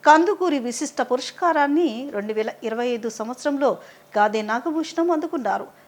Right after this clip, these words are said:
తాజాగా జాతీయ సాంస్కృతిక ఉత్సవాల్లో కలెక్టర్ లక్ష్మీషా చేతుల మీదుగా సాంస్కృతిక పురస్కారం అందుకున్న గాదె నాగభూషణంను ఉండవల్లి గ్రామ ప్రజలు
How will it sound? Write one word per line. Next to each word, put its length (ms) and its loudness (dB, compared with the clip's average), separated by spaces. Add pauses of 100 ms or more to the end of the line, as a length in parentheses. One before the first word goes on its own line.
(180)
తాజాగా 520 8
జాతీయ 440 0
సాంస్కృతిక 640 -4
ఉత్సవాల్లో 640 0 (400)
కలెక్టర్ 520 4
లక్ష్మీషా 420 0 (140)
చేతుల 280 -4
మీదుగా 400 2 (380)
సాంస్కృతిక 680 4
పురస్కారం 640 -2
అందుకున్న 460 -4 (140)
గాదె 320 0 (280)
నాగభూషణంను 800 0 (420)
ఉండవల్లి 520 0
గ్రామ 240 2
ప్రజలు 440 2